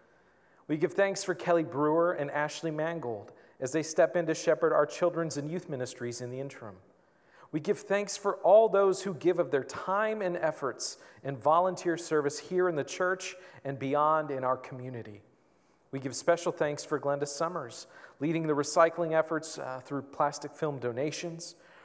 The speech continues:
for class and small group leaders, for committee members, for our churchwide cleanup team, and for the Back to School Water Bash volunteers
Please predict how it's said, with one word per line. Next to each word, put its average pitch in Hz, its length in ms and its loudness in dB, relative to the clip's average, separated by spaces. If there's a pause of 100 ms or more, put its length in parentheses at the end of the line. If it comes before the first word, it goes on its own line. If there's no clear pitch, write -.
for 151 100 2
class 147 580 2
and 127 140 -10
small 139 340 2
group 143 280 -2
leaders, 147 500 -4 (240)
for 147 80 0
committee 151 440 0
members, 143 540 -2 (280)
for 156 100 6
our 143 100 8
churchwide 156 680 4
cleanup 160 420 -2
team, 156 380 -6 (360)
and 151 240 0
for 151 280 4
the 135 100 -4
Back 139 280 4
to 143 40 -10
School 139 240 -4
Water 127 300 6
Bash 117 340 0
volunteers 113 800 -4